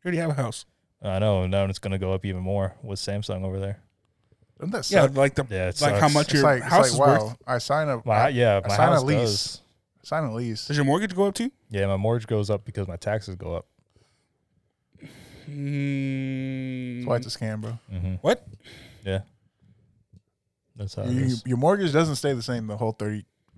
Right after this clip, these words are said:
Speaker 3: years or fifteen years, whatever you wanna sign up for.
Speaker 1: What?
Speaker 2: Yeah, it goes up. It always goes up.
Speaker 1: Why?
Speaker 2: 'Cause of the taxes, property taxes.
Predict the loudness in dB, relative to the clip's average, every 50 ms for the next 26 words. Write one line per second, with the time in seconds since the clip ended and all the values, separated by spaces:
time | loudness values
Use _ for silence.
0 | -14 -8 -6 -4 -4 -4 -4 -6 -8 -8 -8 -8 -8 -8 -8 -10 -10 -10 -10 -8
1 | -8 -8 -8 -8 -8 -10 -10 -10 -12 -12 -12 -14 -16 -16 -4 0 0 0 0 -2
2 | _ _ -20 -20 -20 -16 -10 -6 -6 -4 -4 -6 -8 -8 -8 -6 -6 -6 -6 -4
3 | -6 -6 -8 -8 -14 -20 -20 -20 _ _ _ _ _ _ _ _ _ _ _ -20
4 | -20 -12 -6 -4 -4 -2 -2 -4 -6 -4 -4 -4 -4 -4 -4 -4 0 2 2 2
5 | 2 0 _ _ _ _ _ _ _ _ _ _ _ _ _ -8 -6 -6 -6 -6
6 | -6 -4 -4 -4 -4 -4 -6 -10 -10 -12 -14 _ _ _ _ _ _ _ _ -6
7 | -4 -4 -4 -4 -6 -6 -6 -8 -8 -8 -10 -12 -14 -16